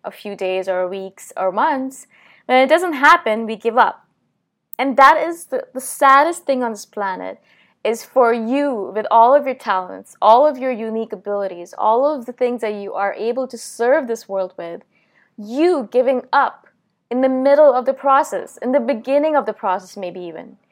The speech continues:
because you believe that you're not good enough because of these myths that are perpetuated over and over again by all of the different people in society.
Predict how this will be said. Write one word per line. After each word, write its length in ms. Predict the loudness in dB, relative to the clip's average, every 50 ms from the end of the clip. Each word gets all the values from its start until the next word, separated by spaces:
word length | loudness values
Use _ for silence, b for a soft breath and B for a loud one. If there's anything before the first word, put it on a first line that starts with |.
| _ _ _ _ -12
because 260 | -12 -6 -6 -6 -4
you 80 | -4 -2
believe 380 | -2 -2 -2 -2 -2 -2 -2
that 120 | -2 -2 -4
you're 120 | -4 -4
not 180 | -4 -4 -2 2
good 160 | 0 0 0
enough 160 | 0 -6 -4
because 220 | -6 -6 -6 -4 -6
of 160 | -6 -6 -6
these 320 | -6 -6 -6 -6 -6 -8
myths 480 | -6 -6 -4 -2 -2 -2 -2 -4 -8 -8
that 160 | -4 -2 -2
are 80 | -2 -2
perpetuated 840 | -2 -4 -4 -4 _ -6 -6 -6 -6 -8 -6 -4 -4 -2 -2 -4
over 360 | -4 -4 -4 -4 -4 -4 -4 -4
and 160 | -2 -4 -4
over 260 | -4 -4 -4 -6 -6
again 340 | -6 -6 -8 -8 -8 -10 -14 b b b b b b b b
by 120 | 0 4
all 280 | 6 8 8 8 8 6
of 60 | 4
the 80 | 0 -4
different 320 | -6 -8 -8 -8 -12 -12
people 460 | -12 -14 -14 -8 -4 -2 0 0 -2 -4 -6
in 160 | -8 -8 -8
society. 580 | -8 -12 -10 -8 -8 -8 -8 -8 -10 -12 -14